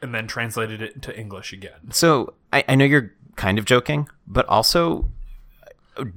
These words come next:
Speaker 2: is English his first language?
Speaker 1: I don't know. I don't think so.
Speaker 2: Right.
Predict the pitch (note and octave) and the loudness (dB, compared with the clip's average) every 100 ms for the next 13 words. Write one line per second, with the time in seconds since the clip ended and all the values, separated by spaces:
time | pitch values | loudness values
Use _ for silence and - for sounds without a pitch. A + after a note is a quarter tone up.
0 | G#2+ A2 - C#3 - B2 A#2 - F#2+ G2 | -12 -6 2 2 4 4 4 2 0 -2
1 | F2+ C#2 C2+ - - - - - D3+ C#3+ | -2 -4 -8 -8 -8 -10 -20 -4 -2 -2
2 | C#3+ E3 D#3+ A2+ - - C3+ A#2+ E3+ - | -2 -4 -2 -6 -6 -6 -4 -2 -4 -6
3 | - - F3 G3+ - C#4 D4+ D#2+ | -14 -6 -6 -2 -2 -2 -4 -6